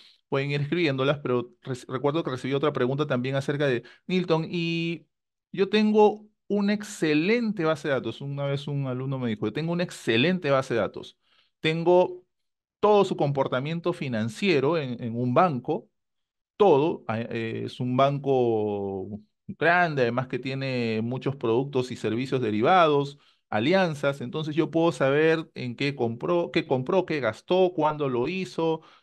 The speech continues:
este, porque con su D N I que se le pide también, y más cosas. Puedo, y tengo esa, esa data actualizada, la puedo saber en tiempo real, qué está haciendo, dónde compró, dónde visitó, dónde estuvo y todo lo demás".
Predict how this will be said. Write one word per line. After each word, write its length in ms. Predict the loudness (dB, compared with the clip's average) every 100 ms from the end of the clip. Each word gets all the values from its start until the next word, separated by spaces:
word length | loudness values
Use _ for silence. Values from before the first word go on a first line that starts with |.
| _
este, 600 | -2 -2 -4 -6 -4 -4 -4
porque 280 | -4 -4
con 140 | -4 -4
su 160 | 0
D 100 | 0
N 240 | 0 -2 -4
I 140 | -6
que 200 | -6 -6
se 120 | -4
le 140 | -6 -4
pide 200 | -4 -2
también, 520 | -2 -2 0 -2 -4 -6
y 300 | -4 -6 -10 _
más 260 | 0 0 0
cosas. 540 | 2 2 0 -14 -16 _ _ _ _ _ _ _ _ _ _ _ 0
Puedo, 360 | 6 6 4 -2 -12
y 140 | -8
tengo 260 | -4 2 2
esa, 300 | 4 4 2
esa 580 | 0 -6 -4 -2 -2 0
data 520 | 0 2 0 0 -6 _ -8
actualizada, 840 | -6 -4 2 2 2 2 4 4
la 160 | 2 0
puedo 160 | -2 -4
saber 180 | -4 -6
en 140 | -6
tiempo 340 | -6 -4 -2
real, 560 | -2 2 4 4 2 -4 _ -8
qué 80 |
está 180 | -4 -2
haciendo, 440 | -2 -2 -4 0 0
dónde 240 | 0 -2
compró, 400 | -4 -4 0 2
dónde 240 | 2 0
visitó, 460 | -4 -6 -8 0 2
dónde 240 | 2 0 -4
estuvo 380 | -2 -2 -2 -2
y 40 |
todo 160 | -2 -2
lo 120 | -2
demás". 340 | -2 -6 -12